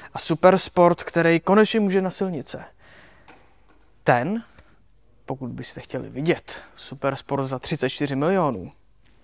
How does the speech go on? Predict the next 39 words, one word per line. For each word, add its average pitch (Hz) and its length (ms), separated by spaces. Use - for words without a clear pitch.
uvidíte 202 460
tady 196 240
v 170 80
Depo 160 260
Moto 151 300
Art - 500
od 139 200
dvacátého 165 840
čtvrtého 160 680
do 143 120
dvacátého 139 840
pátého 107 500
května. - 500
Bude 139 200
tady 131 220
stát 165 560
a 156 100
vy 151 100
si - 160
ji 135 40
budete 143 260
moct 139 160
prohlídnout. 147 460
A 151 60
je 160 80
to 175 100
jedno 170 240
z 156 60
mála 147 340
aut, 143 260
na 143 60
který 139 240
se 143 140
doopravdy 127 360
těším, 131 320
protože 131 320
Praga 135 300
Bohema 131 420
je 127 240